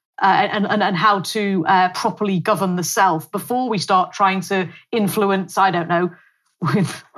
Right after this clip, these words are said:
world peace? Or, or shouldn't we be looking internally and be given the tools to try to figure ourselves out more so that we don't, at least that we don't make a mess, at least we don't make the world a worse place to live in?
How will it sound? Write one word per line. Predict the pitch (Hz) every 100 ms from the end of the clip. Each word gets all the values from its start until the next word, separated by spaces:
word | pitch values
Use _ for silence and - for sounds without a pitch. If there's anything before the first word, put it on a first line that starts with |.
| -
world | - 170 220 214 202 -
peace? | - 214 180 - 185
Or, | 175 165
or | 180 180 175 - _ - 190
shouldn't | - 240 277
we | 247
be | 220
looking | 220 220 208 175 -
internally | 226 262 262 208 180 165
and | 165
be | 185
given | 214 208
the | 185
tools | - 220 226 226
to | -
try | 185 190 180
to | 190 170
figure | - 208 196
ourselves | 180 170 - 208 320 285
out | 185 - -
more | 170 165 160 - _
so | -
that | 208 196
we | 214
don't, | 214 226
at | 214 226
least | 240 -
that | -
we | 202
don't | 208 208
make | 208 202
a | 190
mess, | 190 208 - -
at | -
least | 220 175
we |
don't | 208 190
make | 190 175
the | 185
world | 170 185 170
a |
worse | 170 214 226
place | - 175 143 -
to |
live | 120
in? | 143 151